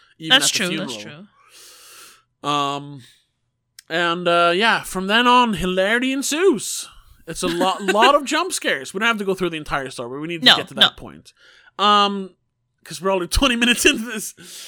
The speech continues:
Speaker 1: Um, but I'll, I'll just ask you, wh-, wh-, now that we're, we're, we're here, what did you think of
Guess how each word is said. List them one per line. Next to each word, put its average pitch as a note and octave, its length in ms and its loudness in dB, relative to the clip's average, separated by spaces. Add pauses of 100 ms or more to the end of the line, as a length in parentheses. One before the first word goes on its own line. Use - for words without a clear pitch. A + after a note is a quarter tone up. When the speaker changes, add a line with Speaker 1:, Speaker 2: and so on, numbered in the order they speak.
(200)
Speaker 1:
Um, A#3 460 2 (960)
but A3+ 160 0
I'll, D4+ 140 6 (100)
I'll D#4 120 4
just C#4 200 2
ask D#4+ 300 2
you, D3+ 320 -10
wh-, G#3+ 640 -10
wh-, - 20 -6
now G#3 200 4
that G3+ 140 4
we're, G3 180 4
we're, F3 280 -10
we're F3+ 160 -4
here, F3 340 -2
what F#3 200 -2
did D4 140 -2
you C#4+ 120 0
think B3 360 -4
of F3+ 240 2